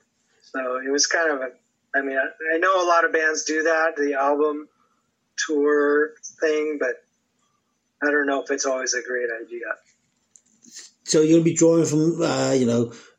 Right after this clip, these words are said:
Speaker 2: Trashed and, and Hoss as well for this?
Speaker 1: We're trying to
Speaker 2: Cool.
Speaker 1: get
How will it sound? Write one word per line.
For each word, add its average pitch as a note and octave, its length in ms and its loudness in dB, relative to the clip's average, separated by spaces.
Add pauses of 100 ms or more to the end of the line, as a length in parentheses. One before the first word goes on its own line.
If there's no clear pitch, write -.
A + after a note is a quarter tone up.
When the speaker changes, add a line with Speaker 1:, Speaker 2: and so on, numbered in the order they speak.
Speaker 2:
Trashed C#3+ 560 -2
and, A#2+ 140 4
and C3+ 240 -2
Hoss C#3+ 460 2 (100)
as B2 140 0
well C3+ 240 2
for C3+ 100 -6
this? - 420 0 (1000)
Speaker 1:
We're G3+ 140 0
trying G#3+ 280 2
to E3 60 2
Speaker 2:
Cool. F3 80 2
Speaker 1:
get F3 120 -2